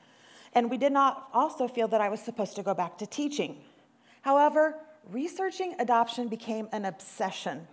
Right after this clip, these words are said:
to me. Every time I was nursing my baby, I was ignoring him and, and researching and typing around and seeing what programs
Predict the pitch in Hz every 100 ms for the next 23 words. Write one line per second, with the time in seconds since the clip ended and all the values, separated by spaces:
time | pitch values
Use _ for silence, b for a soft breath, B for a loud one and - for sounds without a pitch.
0 | - - 190 165 151 - _ _ _ _
1 | _ _ _ _ _ B - 277 330 381
2 | 294 262 262 B B - 226 220 240 311
3 | 392 381 359 320 330 277 202 202 - -
4 | 220 233 240 254 311 403 381 311 233 220
5 | 247 B B B 240 247 240 226 240 262
6 | 254 262 226 - - - 285 349 349 -
7 | 330 269 233 285 294 294 262 247 254 254
8 | 254 247 B B B 226 240 330 392 -
9 | - 339 339 262 208 170 170 190 -